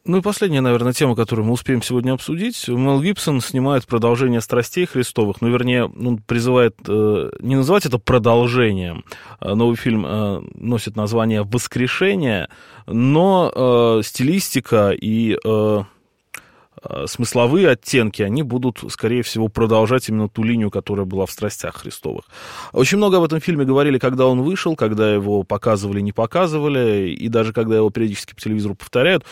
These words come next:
всё равно это вызывает какое-то, всегда какие-то эмоции.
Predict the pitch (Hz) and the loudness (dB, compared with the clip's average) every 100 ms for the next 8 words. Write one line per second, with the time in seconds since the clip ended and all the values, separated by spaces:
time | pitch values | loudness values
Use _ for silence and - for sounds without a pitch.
0 | - - - 117 147 113 101 107 135 113 | -20 -4 0 2 0 -4 -4 2 2 0
1 | 101 120 117 113 104 92 - 90 73 - | -4 -4 -2 0 0 -2 -10 -12 -10 -6
2 | 120 143 - 120 120 120 101 - 69 65 | -2 -2 -2 -2 0 0 -2 -6 -10 -10